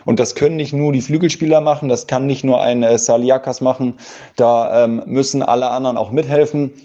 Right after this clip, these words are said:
und da muss auch ein, äh, Stoßstürmer mithelfen.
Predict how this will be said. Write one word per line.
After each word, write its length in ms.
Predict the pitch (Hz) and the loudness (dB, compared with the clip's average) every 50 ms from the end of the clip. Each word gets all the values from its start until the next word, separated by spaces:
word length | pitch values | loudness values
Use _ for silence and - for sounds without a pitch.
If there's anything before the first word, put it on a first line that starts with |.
| - _ | -20 _
und 180 | - 117 117 127 | -2 0 2 2
da 80 | 120 | 2
muss 220 | 120 123 127 123 - | 2 0 -2 -2 0
auch 240 | - 120 123 120 - | 0 0 0 0 0
ein, 340 | - 120 117 117 120 123 | 0 0 0 0 0 -2
äh, 480 | 127 - 123 120 120 120 120 - 113 - | 0 2 4 4 4 4 2 0 -2 -6
Stoßstürmer 560 | - - 143 151 156 - - 127 113 107 107 | -4 0 0 0 0 2 0 2 2 2 0
mithelfen. 560 | 107 98 - 107 101 101 - 107 95 90 - | -2 -2 -4 -4 -4 -4 -4 -6 -10 -10 -14